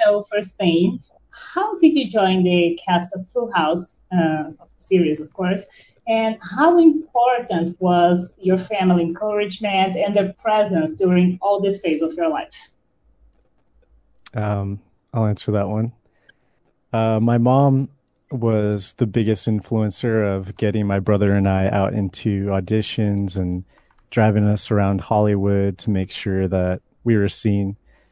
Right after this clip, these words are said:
Speaker 2: Because, uh, she says that when she would push us around in the stroller,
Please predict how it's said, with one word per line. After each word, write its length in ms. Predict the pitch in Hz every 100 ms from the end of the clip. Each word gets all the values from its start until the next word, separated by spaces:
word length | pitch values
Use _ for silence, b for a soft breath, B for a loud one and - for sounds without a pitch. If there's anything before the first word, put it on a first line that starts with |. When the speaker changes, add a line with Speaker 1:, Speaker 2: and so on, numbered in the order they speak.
| _ _ -
Speaker 2:
Because, 720 | 104 - 107 98 95 - 107
uh, 400 | 98 95 92 101 - _ _ _
she 180 | - 123
says 400 | - 127 127 110
that 280 | 117 110 104
when 160 | 113
she 180 | 117 -
would 140 | 117
push 260 | - 131 -
us 180 | 123 -
around 280 | 107 107 107
in 140 | 101
the 80 | 95
stroller, 680 | - - 127 120 113 110